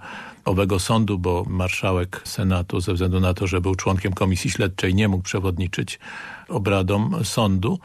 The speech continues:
a więc marszałek Bieliński, książę Adam Jerzy Czartoryski, który przyłączył się do obrad jako senator,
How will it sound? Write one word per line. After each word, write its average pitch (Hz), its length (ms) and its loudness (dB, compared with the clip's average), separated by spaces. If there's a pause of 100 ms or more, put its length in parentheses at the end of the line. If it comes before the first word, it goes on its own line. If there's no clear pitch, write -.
(360)
a 104 140 -2
więc 98 440 -2
marszałek 92 800 0
Bieliński, 107 840 0
książę 98 420 0
Adam 98 220 0
Jerzy 92 220 0
Czartoryski, 113 640 -2
który 113 240 -2
przyłączył 113 480 0
się 110 140 -6
do 104 160 2
obrad 101 280 0
jako 98 220 -6
senator, 95 580 -2